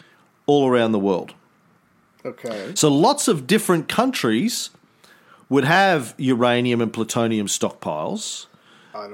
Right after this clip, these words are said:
Speaker 2: like
Speaker 1: that are
Speaker 2: this.
Speaker 1: owned by the international agency, but it's kept in all these different countries.
Speaker 2: Right.
Speaker 1: And the production plants would be kept in these different countries. So everyone would know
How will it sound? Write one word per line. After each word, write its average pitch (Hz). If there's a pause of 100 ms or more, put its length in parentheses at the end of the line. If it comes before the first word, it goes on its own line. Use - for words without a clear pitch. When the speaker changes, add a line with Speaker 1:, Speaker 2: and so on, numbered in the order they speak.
Speaker 2:
like -
Speaker 1:
that 127
are 135
Speaker 2:
this. 180
Speaker 1:
owned 220
by 151
the 135
international 120
agency, 104
but 117
it's 107
kept -
in 139
all 131
these 120
different 113
countries. 85 (160)
Speaker 2:
Right. 131
Speaker 1:
And 190
the 190
production 185
plants 123
would 117
be 113
kept 117
in 110
these 104
different 95
countries. - (880)
So 196 (300)
everyone 254
would 170
know 156